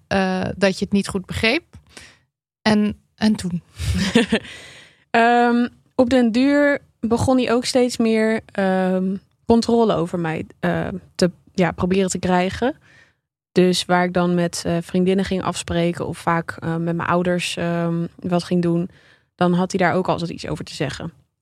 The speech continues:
Speaker 2: Zo vond hij het heel kinderachtig als ik vaak naar mijn ouders toe ging, want je bent nu toch een volwassen meid en je ga-, hoeft toch niet meer elk weekend naar je ouders. En, ehm, op een gegeven moment werd ook mijn biseksualiteit tegen mij gebruikt.
Speaker 1: Hmm.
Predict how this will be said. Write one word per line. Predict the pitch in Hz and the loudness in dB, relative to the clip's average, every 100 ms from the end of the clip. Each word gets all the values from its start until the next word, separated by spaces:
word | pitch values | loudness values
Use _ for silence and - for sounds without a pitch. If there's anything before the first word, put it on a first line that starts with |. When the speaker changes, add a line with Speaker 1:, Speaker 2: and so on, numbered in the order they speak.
| _ _ _ _ - | _ _ _ _ -2
Speaker 2:
Zo | 202 | 0
vond | 185 190 | 2 2
hij | 190 | 2
het | 175 | 0
heel | 180 | 0
kinderachtig | 214 196 180 175 185 175 | 2 2 2 0 -2 -2
als | 175 | -4
ik | 185 | -2
vaak | 170 | -4
naar | 180 | -2
mijn | 180 - | -2 0
ouders | 226 - | -2 -2
toe | 214 | -4
ging, | - 196 190 190 | 0 0 0 -2
want | 180 170 | -4 -4
je | 165 | -6
bent | 156 170 | -6 -4
nu | 175 | -6
toch | - 180 | -4 -4
een | 175 | -4
volwassen | 170 175 170 175 | -2 -2 -2 0
meid | 175 175 175 | 0 0 -2
en | 170 | -2
je | 185 | -4
ga-, | - - | -6 -8
hoeft | 185 - | -8 -4
toch | 185 | -2
niet | 180 | 0
meer | 180 | 0
elk | 180 175 | -2 -2
weekend | 185 180 | -2 -2
naar | 175 | -2
je | 180 | 0
ouders. | 185 190 185 190 - - _ _ _ _ | 0 0 -2 -4 -14 -20 _ _ _ _
En, | - 170 175 170 | 0 2 2 0
ehm, | - 170 170 170 170 175 | -2 -2 -2 -2 -2 -4
op | - - 185 | -8 -8 -2
een | |
gegeven | - 185 | 2 2
moment | 185 180 | 2 0
werd | 175 | 0
ook | 175 | 0
mijn | 175 175 175 | 0 0 0
biseksualiteit | 185 185 175 175 175 196 214 240 | 0 -2 -2 -2 0 2 2 2
tegen | 226 214 | 0 0
mij | 208 | 0
gebruikt. | 202 190 196 233 - | 0 0 0 0 -4
Speaker 1:
Hmm. | 196 196 185 | -2 0 0